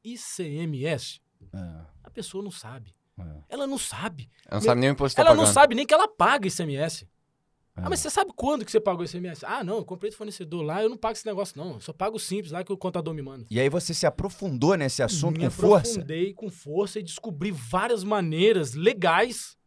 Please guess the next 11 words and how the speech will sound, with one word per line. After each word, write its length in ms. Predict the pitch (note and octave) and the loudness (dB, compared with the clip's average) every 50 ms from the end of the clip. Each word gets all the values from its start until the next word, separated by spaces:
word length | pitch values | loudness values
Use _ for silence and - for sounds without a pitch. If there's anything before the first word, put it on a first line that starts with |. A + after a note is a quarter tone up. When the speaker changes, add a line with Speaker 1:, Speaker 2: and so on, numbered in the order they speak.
| _ _ | _ _
Speaker 2:
Legal 400 | G2 G#2 B2 C#3 C#3 C#3 C#3 A#2 | -10 -8 -6 -6 -4 -4 -4 -4
isso. 220 | G#2 - D#3+ F3 F3 | -4 -2 -2 4 6
Speaker 1:
legais 540 | F3+ - - F3+ D3 E3 D#3 F3 G#3+ F3+ | 6 6 6 2 0 2 2 2 2 0
mesmo, 200 | D#3+ F3 F3+ F3+ | -2 -2 -4 -4
de, 160 | D#3 C#3 D#3+ D3 | -6 -8 -10 -12
de 300 | B2+ C#3+ D3+ D3 C#3 C3 | -12 -14 -14 -14 -14 -14
legalização 760 | C3+ D3+ D#3 D#3 E3 E3+ D#3+ D3 E3 D3+ D3 - - D#3 E3+ D#3+ | -12 -10 -8 -8 -8 -8 -8 -8 -10 -10 -10 -10 -10 -10 -8 -8
mesmo, 340 | D3+ D#3+ F3+ G#3+ A3 G#3+ - _ _ _ | -8 -6 -6 -8 -8 -10 -16 _ _ _
que 80 | - | -4
a 60 | G#3 | -4
gente 420 | F#3 D#3 G#3 A3+ - - A#3+ C4 | -2 -2 -4 -6 -6 -8 -12 -12